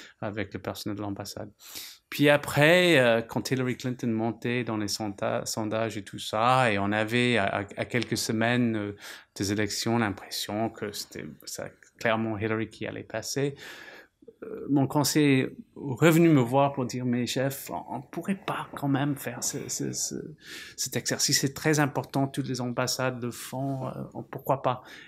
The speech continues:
Et encore une fois, j'ai dit non, mais cette fois, pour la raison contraire, parce que j'ai dit, euh, si Trump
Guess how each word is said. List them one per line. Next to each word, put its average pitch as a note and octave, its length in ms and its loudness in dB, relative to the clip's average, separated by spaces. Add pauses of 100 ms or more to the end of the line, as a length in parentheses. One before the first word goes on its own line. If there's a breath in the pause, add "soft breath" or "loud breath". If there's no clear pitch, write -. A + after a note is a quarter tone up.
(440 loud breath)
Et D3+ 100 6
encore D3+ 280 6
une F#3+ 80 6
fois, F#3+ 180 4
j'ai D3 160 2
dit C3+ 140 4
non, C3 380 2 (160)
mais C3 200 0
cette - 280 -6
fois, - 440 -2
pour C#3+ 100 2
la C3 100 4
raison C#3 240 2
contraire, C#3+ 420 -6
parce - 180 -10
que - 100 -12
j'ai A#2 160 -4
dit, C3+ 420 -8 (140)
euh, A#2 240 0 (300 soft breath)
si - 400 -4
Trump C3+ 280 -2